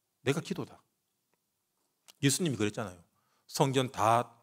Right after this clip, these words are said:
청소하시고 내 집은 기도하는 집이다. 그 집이 어디 있습니까? 여기가 우리 집이에요. 여기가 예수님 사는 집이고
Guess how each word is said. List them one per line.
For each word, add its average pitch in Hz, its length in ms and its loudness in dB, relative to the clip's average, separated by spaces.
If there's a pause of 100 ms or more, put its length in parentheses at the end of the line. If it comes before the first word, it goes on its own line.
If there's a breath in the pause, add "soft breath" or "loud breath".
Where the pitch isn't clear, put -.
(160)
청소하시고 107 640 -4 (400)
내 120 120 6
집은 165 300 4
기도하는 208 400 6
집이다. - 320 -8 (1040)
그 220 140 6
집이 240 240 6
어디 117 140 6
있습니까? 131 440 -4 (340)
여기가 160 280 2
우리 90 140 -4
집이에요. 98 360 -14 (1500)
여기가 202 280 10
예수님 156 340 6
사는 143 280 -2
집이고 123 600 -4